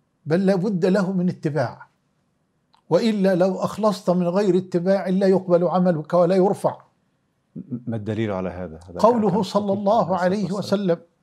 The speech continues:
Speaker 2: نعم.
Speaker 1: الأول قول الله جل وعلا في الإخلاص:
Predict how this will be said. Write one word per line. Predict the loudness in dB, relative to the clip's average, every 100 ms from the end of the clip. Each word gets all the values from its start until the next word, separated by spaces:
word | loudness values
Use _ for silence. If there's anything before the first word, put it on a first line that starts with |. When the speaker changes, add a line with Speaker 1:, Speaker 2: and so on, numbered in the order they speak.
| _
Speaker 2:
نعم. | -20 -16 -6
Speaker 1:
الأول | -2 0 2 0 0
قول | 0 0 0
الله | 0 0
جل | 0 -2 -2
وعلا | -2 -2 -4
في | -8
الإخلاص: | -10 -6 -2 -2 -4